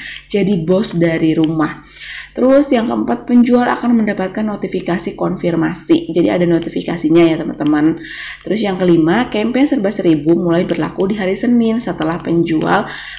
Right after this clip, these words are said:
mendapatkan notifikasi klaim berhasil untuk modal usaha satu juta. Jadi kalau misalkan kita udah dapet notifikasi nih, kalau misalkan kita dapat modal usaha satu juta,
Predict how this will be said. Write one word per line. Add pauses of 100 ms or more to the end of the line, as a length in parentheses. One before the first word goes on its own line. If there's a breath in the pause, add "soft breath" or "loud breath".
mendapatkan
notifikasi
klaim
berhasil
untuk
modal
usaha
satu
juta. (400 loud breath)
Jadi
kalau
misalkan
kita
udah
dapet
notifikasi
nih,
kalau
misalkan
kita
dapat
modal
usaha
satu
juta,